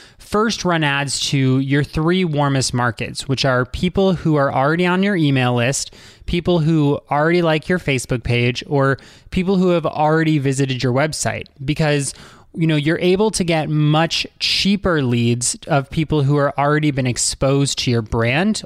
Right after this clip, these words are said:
also known as your warm market. Now, you might be saying, like, "Well, why would I advertise to people who already know about my business, or why would I wanna run ads to people who already know about me?" But the key thing here is,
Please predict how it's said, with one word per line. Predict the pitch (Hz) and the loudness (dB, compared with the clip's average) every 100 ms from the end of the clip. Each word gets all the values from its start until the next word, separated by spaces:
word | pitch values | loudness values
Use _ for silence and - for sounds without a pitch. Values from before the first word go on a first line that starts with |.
| - | -4
also | 131 131 143 | -2 0 0
known | 131 123 | 0 2
as | 120 120 - | 0 0 -4
your | 123 127 | -2 -2
warm | 120 117 117 113 120 - - | -2 -2 0 0 -2 -8 -4
market. | 143 175 113 104 - - - - - - - | 0 0 -2 -8 -10 -20 -20 -18 -20 -10 -4
Now, | 151 165 165 143 - _ _ 160 | -2 0 0 -2 -8 _ _ -2
you | 160 | 2
might | 185 185 | 2 0
be | 185 | 0
saying, | - 160 | 0 0
like, | 143 135 | 0 0
"Well, | 135 139 139 139 147 | 0 0 0 -2 -2
why | 165 170 | 0 0
would | 185 | 0
I | 175 | 0
advertise | 151 151 147 143 143 139 | 0 -2 -2 -2 -2 -2
to | - | -4
people | 127 135 139 | -4 -2 0
who | 120 139 | 0 0
already | 135 135 131 | 2 2 2
know | 131 123 | 2 2
about | 120 117 | 2 0
my | 117 113 | -2 -2
business, | 196 208 202 196 - | 0 0 0 0 0
or | 127 123 - - - | 0 0 -4 -18 -10
why | 131 156 170 | -2 0 0
would | 180 | 2
I | 170 | 2
wanna | 156 151 143 | 2 2 0
run | 143 143 | 0 0
ads | 131 135 131 | 0 -2 -2
to | - | -6
people | - 135 131 127 | -4 -2 0 0
who | 113 123 120 127 | 2 2 2 0
already | 143 139 135 117 | 0 0 2 0
know | 117 147 | 0 2
about | 180 175 170 | 2 0 -2
me?" | 175 170 | 0 0
But | 147 131 | -2 -4
the | - | -6
key | - - 214 233 | -6 -4 0 2
thing | 220 214 220 | 0 0 0
here | 190 127 117 | 0 0 0
is, | 117 123 | 0 -2